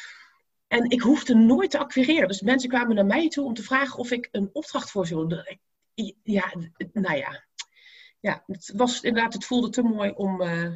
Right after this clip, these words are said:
waar te zijn. En op dat moment ging mijn relatie ook voorbij. Toen dacht ik, "Oh, dan vind ik het wel helemaal spannend als zelfstandig ondernemer."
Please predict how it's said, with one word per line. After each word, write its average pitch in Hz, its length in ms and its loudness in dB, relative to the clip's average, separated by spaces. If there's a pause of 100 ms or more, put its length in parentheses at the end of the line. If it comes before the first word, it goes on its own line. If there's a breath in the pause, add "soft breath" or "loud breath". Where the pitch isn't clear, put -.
(240)
waar 165 240 0
te 165 100 -10
zijn. 165 220 2
En 180 260 -2
op 190 140 2
dat 196 100 6
moment 190 240 4
ging 202 180 0
mijn 185 140 8
relatie 185 420 0
ook 196 100 -10
voorbij. 185 300 0
Toen 190 100 -4
dacht 185 140 -4
ik, 175 120 -14
"Oh, 156 180 -4
dan 160 140 -8
vind 170 120 -8
ik 165 60 -6
het 170 100 -6
wel 156 100 -6
helemaal 165 400 2
spannend 220 420 -6
als 196 120 -4
zelfstandig 196 460 -6
ondernemer." 196 600 -2